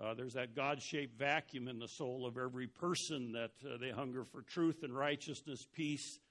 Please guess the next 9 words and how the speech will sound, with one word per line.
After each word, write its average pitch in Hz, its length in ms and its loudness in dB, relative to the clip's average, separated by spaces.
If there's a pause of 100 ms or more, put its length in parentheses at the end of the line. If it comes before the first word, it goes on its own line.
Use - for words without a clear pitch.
(260)
spiritual 170 520 2
satisfaction, 143 880 0
and 131 120 0
other 131 220 0
things. 139 460 -2
And 127 120 -6
we 147 120 2
know 147 300 2
that 127 180 -6